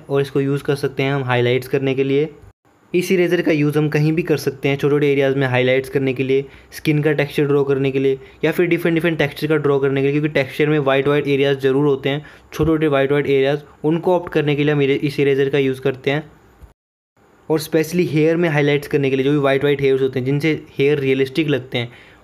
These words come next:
उनको ड्रॉ करने के लिए हम इस इरेजर का यूज़ करते हैं, क्योंकि काफ़ी ज़्यादा पतला है आगे से, तो काफ़ी अच्छे से ये पेंसिल की तरह ऑप्ट हो पाता है उसके उप-, किसी भी ग्रेफाइट या चारकोल के ऊपर से इस तरह से। मैं सभी ड्राइंग्स में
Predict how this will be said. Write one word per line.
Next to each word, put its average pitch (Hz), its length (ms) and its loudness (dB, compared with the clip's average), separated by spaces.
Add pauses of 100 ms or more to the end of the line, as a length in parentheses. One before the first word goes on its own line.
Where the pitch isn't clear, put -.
(140)
उनको 160 280 0
ड्रॉ 165 240 2
करने 147 260 0
के 147 80 0
लिए 147 120 2
हम 147 120 0
इस 143 180 -4
इरेजर 139 240 2
का 139 60 2
यूज़ 135 200 0
करते 131 260 -2
हैं, 147 100 -2 (180)
क्योंकि 151 140 0
काफ़ी 151 300 0
ज़्यादा 160 340 2 (120)
पतला 139 240 0
है 147 60 2
आगे 135 200 0
से, 160 160 -4 (380)
तो 143 80 2
काफ़ी 151 300 0
अच्छे 156 260 -4
से 156 160 -2
ये 156 220 2 (320)
पेंसिल 135 320 0
की 156 80 -2
तरह 151 140 0
ऑप्ट 139 240 0
हो 143 60 0
पाता 131 240 0
है 127 60 0
उसके 131 160 -4
उप-, - 440 -8
किसी 147 200 -2
भी 151 100 0
ग्रेफाइट 135 460 0
या 143 60 0
चारकोल 131 360 0
के 139 80 -2
ऊपर 131 260 -4
से 135 160 -2
इस 131 120 -6
तरह 127 180 0
से। 147 200 -2 (1000)
मैं 160 120 0
सभी 165 320 0
ड्राइंग्स 160 380 0
में 175 220 0